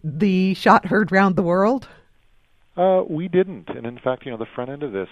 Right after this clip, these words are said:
Speaker 2: we were very, very careful. We, we had the concerns as I've articulated them to you, um, and we wanted to, uh, allow the artist the, some discretion in terms of how we were going to communicate this. And our thought really was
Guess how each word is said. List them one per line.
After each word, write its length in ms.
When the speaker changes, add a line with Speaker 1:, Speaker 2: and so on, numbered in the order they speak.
Speaker 2:
we 100
were 140
very, 320
very 260
careful. 440
We, 240
we 180
had 140
the 60
concerns 500
as 100
I've 120
articulated 600
them 160
to 60
you, 420
um, 380
and 140
we 140
wanted 580
to, 200
uh, 480
allow 220
the 160
artist 320
the, 380
some 120
discretion 500
in 80
terms 200
of 80
how 160
we 120
were 100
going 160
to 80
communicate 600
this. 160
And 80
our 100
thought 240
really 200
was 120